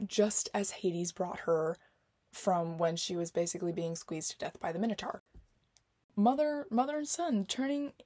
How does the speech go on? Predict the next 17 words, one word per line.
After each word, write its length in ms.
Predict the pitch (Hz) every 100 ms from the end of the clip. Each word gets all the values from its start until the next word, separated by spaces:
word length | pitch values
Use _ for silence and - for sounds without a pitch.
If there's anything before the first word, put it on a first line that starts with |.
| -
to 180 | 247 302
gold 400 | 233 277 302 196
in 120 | 185
the 80 | 196
span 280 | - 247 262
of 100 | 254
the 60 | 240
same 300 | 254 240 240
season. 640 | - 226 190 185 175 180 - _ _ _ _ _ _ - - _ _ _
Hades 480 | - 262 185 202 - - 190
did 180 | 208
not 280 | 196 190 -
steal 300 | - 185 175
the 80 | 180
Master 300 | 175 175 175
Bolt. 260 | 175 170 -
He 480 | - 202 208 202